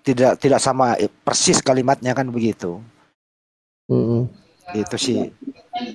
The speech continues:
Speaker 1: Ya semoga
Speaker 2: Tadi
Speaker 1: saja. Tapi tadi begini Mur ya, lebih parah lagi tadi
Speaker 2: Hmm.
Speaker 1: tuh loh.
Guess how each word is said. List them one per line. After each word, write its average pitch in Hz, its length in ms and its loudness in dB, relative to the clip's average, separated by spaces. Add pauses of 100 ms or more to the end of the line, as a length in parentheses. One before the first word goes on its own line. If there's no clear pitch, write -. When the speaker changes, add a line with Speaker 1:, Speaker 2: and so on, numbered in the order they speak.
(2000)
Speaker 1:
Ya 127 160 2
semoga 147 360 0
Speaker 2:
Tadi 156 200 6
Speaker 1:
saja. 180 480 0 (400)
Tapi 170 220 0
tadi 240 240 4
begini 226 340 4
Mur 165 140 4
ya, 147 180 6
lebih 185 240 2
parah 220 240 2
lagi 233 200 2
tadi 233 220 2
Speaker 2:
Hmm. 110 80 0
Speaker 1:
tuh 123 80 0
loh. 120 120 2